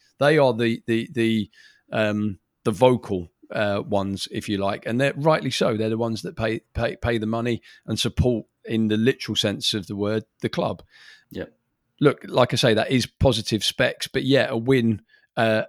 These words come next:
Speaker 1: eighth in the table, four points off the top, two points off the top four. That, that there's, there's no reason for, for a Nuno out.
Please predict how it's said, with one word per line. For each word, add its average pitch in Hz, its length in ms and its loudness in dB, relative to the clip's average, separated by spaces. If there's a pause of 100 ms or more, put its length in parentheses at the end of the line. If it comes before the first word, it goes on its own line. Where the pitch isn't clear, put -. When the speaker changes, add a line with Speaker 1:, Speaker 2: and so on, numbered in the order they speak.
Speaker 1:
eighth 127 240 -2
in 113 60 0
the 113 80 -2
table, 110 340 2
four 120 280 -2
points 113 300 -2
off 117 120 -8
the 113 80 -14
top, - 380 -2
two 131 200 2
points 120 320 -2
off - 120 -6
the 117 100 -10
top - 260 -4
four. 113 380 0 (140)
That, 120 220 -2 (260)
that 123 240 -2 (520)
there's, 123 220 -2
there's 123 200 0
no 127 120 2
reason 117 640 0 (400)
for, 113 400 0
for 110 200 2
a 107 60 2
Nuno 104 380 0
out. 101 260 -4